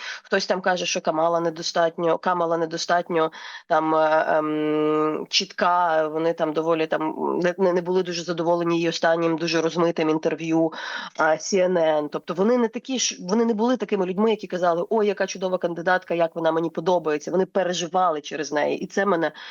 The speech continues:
трошечки знітило. А от, е, в мітингу, е, на мітингу в Мічигані, це було студе-, це студентське містечко Енн Ерборн, е, в якому я зараз перебуваю. Я тут також мала,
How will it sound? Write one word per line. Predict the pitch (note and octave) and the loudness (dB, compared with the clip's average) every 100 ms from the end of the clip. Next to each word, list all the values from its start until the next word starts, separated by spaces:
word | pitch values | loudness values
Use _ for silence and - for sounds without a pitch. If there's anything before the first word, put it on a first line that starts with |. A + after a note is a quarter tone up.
| - - | -16 -8
трошечки | - F3+ - - F3 | 0 0 0 -4 -2
знітило. | D#3+ F#3 F#3 E3 C#3 - | 0 0 2 0 0 0
А | F#3 | 0
от, | G#3 G#3 - | 0 -4 -6
е, | F#3+ | -2
в | F#3+ | 0
мітингу, | A#3 C#4 A#3+ G#3 - | 0 0 2 0 0
е, | F#3+ | -2
на | G3 | 0
мітингу | B3 A#3+ G3+ | -2 -2 0
в | |
Мічигані, | G#3 A3+ G#3 - F#4+ | 0 0 0 2 0
це | - G#3+ | -2 -2
було | G#3+ | -2
студе-, | G#3+ F#3+ G3+ | -2 -4 -4
це | - | -4
студентське | G3 G3 G#3 G3+ G3+ | -4 0 0 0 -2
містечко | F#3+ G#3 G3+ - F3 | 0 -2 -2 -2 0
Енн | F#3 F3 | 0 0
Ерборн, | - A#3 A#3+ A3+ G#3 - - - - - | -2 -2 -2 -4 -6 -12 -12 -12 -6 -2
е, | |
в | F3 | 0
якому | F#3+ G3+ F#3 | 0 2 2
я | |
зараз | F3+ F#3 F3+ | 2 0 -2
перебуваю. | - F3+ E3+ F#3 D4+ C4 | -2 -2 0 0 2 2
Я | F3 | -2
тут | - | -4
також | F#3 E3+ E3+ | -4 -2 2
мала, | D#3+ D#3+ D#3 | 2 2 0